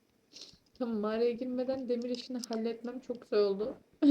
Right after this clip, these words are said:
Bu bahtsızlıkla, bu yorgunlukla mağaraya girseydim ölüp de çıkacaktım büyük ihtimalle. Evi falan buralara yapmayacağız. Ben bu tarafa gidersem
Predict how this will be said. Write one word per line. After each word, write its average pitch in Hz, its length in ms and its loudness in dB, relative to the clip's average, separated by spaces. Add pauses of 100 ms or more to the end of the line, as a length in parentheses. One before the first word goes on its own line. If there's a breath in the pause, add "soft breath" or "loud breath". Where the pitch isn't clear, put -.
(140)
Bu 240 420 0
bahtsızlıkla, 220 1080 0
bu 226 160 -2
yorgunlukla 214 800 6
mağaraya 214 420 2
girseydim 214 720 2 (1040 loud breath)
ölüp 254 280 4
de 233 80 10
çıkacaktım 214 600 4
büyük 208 100 0
ihtimalle. 214 600 -2 (960)
Evi 240 180 -2
falan 247 400 -4
buralara 226 380 -2
yapmayacağız. 202 720 -4 (240)
Ben 294 180 -2
bu - 20 -2
tarafa 247 240 0
gidersem 220 520 -4